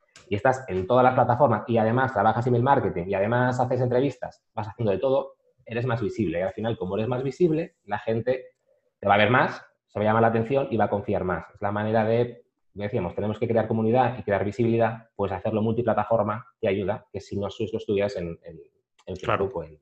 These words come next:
Speaker 1: Instagram.
Speaker 2: Ujú. Otro de, de los elementos, eh, que debe contar un negocio de formación online es, es contar con embudos de conversión, como comentábamos. Eh, ¿por qué es importante usar estos elementos y, y cómo recomiendas hacerlo? En un negocio de formación tiene mucho que ver con la, la escalabilidad.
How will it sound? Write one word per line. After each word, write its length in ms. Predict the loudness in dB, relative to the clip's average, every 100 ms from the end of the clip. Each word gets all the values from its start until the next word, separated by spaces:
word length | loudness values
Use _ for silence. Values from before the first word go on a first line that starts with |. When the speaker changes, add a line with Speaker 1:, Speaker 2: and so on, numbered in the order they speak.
| _
Speaker 1:
Instagram. 320 | _ _ _ _ _ _ _ _ _
Speaker 2:
Ujú. 320 | -4 -2 -6 -12 -20 -18 -20 -14 -2
Otro 260 | 4 6
de, 220 | 8 6 6
de 100 | 4
los 180 | 4
elementos, 560 | 4 2 4 6 6 4
eh, 160 | -2 2
que 80 |
debe 140 | 2 2
contar 260 | 4 4
un 60 | 4
negocio 280 | 4 4 4
de 80 | 4
formación 520 | 4 2 2 2 4
online 340 | 2 2 2
es, 160 | 0 -2
es 140 | -4
contar 260 | -2 -2 0
con 100 | 0
embudos 280 | 0 0 0
de 80 |
conversión, 500 | -2 -2 -2 0 0
como 240 | 0 -2 -2
comentábamos. 720 | -2 0 2 2 0 -2 -6
Eh, 440 | 0 2 2 2 2
¿por 140 | 0
qué 60 | 2
es 100 | 2
importante 560 | 4 4 2 -2 -4
usar 320 | -4 -2 0 0
estos 600 | -2 -6 -2 0 0 0
elementos 720 | 0 0 0 0 0 0 -2
y, 320 | -4 -4 -4
y 60 | -2
cómo 240 | 0 2
recomiendas 640 | 0 -2 -2 0 0 0
hacerlo? 440 | -4 -4 -10 -10 -12
En 240 | -12 -8
un 80 | -4
negocio 320 | 0 0 2
de 80 | 0
formación 760 | 2 0 0 -2 -2 -4 -10 _
tiene 200 | -6 -4
mucho 260 | -4 -4
que 80 | -2
ver 140 | -2 0
con 160 | 0
la, 240 | 2 0 -2
la 100 | -4
escalabilidad. 640 | -2 -4 -4 -6 -6